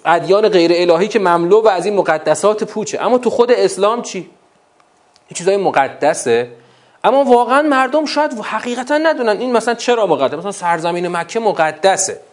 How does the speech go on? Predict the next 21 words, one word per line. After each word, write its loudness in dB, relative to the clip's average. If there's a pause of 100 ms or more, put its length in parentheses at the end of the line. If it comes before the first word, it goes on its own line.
(1080)
یعنی 2
حتی 2 (280)
مشرکینی 2
که 0
این 0
همه 0
با 2
پیغمبر 2
جنگ 0
داشتن، 0 (720)
اینا -2 (300)
خلاصه 2
مثلاً 0
حرمت 2
ماهای 2
حرام 2
مثلاً -2
نگه 2
می‌داشتن، -6 (640)
با -12
اینکه 2